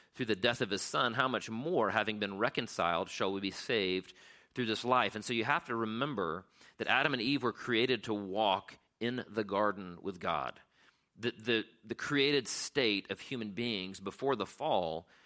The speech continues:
is that we were created not only to walk with one another in harmony,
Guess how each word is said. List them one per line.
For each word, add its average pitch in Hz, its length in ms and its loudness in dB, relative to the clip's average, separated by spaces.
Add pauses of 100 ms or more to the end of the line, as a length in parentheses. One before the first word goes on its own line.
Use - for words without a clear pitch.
(200)
is 107 100 -2
that 131 140 2
we 147 80 2
were 147 100 2
created 120 380 0
not 127 160 4
only 147 160 -2
to 107 80 0
walk 107 420 2
with 107 160 -2
one 104 180 -2
another 104 440 0
in 95 160 -4
harmony, 87 640 -2